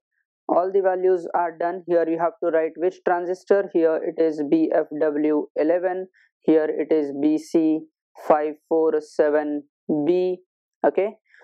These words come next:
so this is how we have completed the val-, the complete procedure of designing of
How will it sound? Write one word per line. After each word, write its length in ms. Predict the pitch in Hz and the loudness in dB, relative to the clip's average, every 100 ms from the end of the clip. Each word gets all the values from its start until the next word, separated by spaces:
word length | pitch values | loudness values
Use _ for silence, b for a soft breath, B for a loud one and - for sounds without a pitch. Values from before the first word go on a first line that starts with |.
| b | b
so 400 | - 175 170 147 | 0 2 2 0
this 140 | 208 233 | -2 -2
is 160 | 247 - | -6 -4
how 200 | 220 202 | -4 -2
we 80 | 202 | -4
have 140 | 196 - | -6 -4
completed 640 | 170 165 190 208 190 151 156 b - | -6 0 0 2 0 -2 -4 b -8
the 120 | 151 165 | 0 2
val-, 340 | 156 151 151 151 | 2 0 -4 -4
the 120 | 165 165 | -2 2
complete 500 | 165 165 185 202 196 - - | 0 0 0 0 -2 -12 -4
procedure 600 | 175 160 226 208 180 151 - | -4 -2 -2 0 0 0 -2
of 140 | - 156 - 151 | -2 -2 -4 -4
designing 540 | 156 170 185 185 180 - | 0 0 0 -4 -6 -4
of 140 | 156 | -4